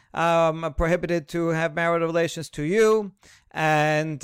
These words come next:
a, uh, nevertheless, he can wait a week before he actually has to give her the get and pay her,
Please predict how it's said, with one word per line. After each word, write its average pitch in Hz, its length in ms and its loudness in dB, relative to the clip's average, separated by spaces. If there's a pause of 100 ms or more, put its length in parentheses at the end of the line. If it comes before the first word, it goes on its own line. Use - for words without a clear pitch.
(140)
a, 156 600 -4
uh, 151 360 -6
nevertheless, 185 800 -2
he 190 100 -8
can 202 440 -4
wait 196 220 4
a 180 80 4
week 190 340 0
before 160 340 0
he 160 40 2
actually 151 300 -6
has 147 160 -8
to 131 100 -12
give 135 160 -8
her 147 80 -2
the 135 80 -6
get 139 240 -4
and 113 100 -10
pay 170 220 2
her, 214 280 0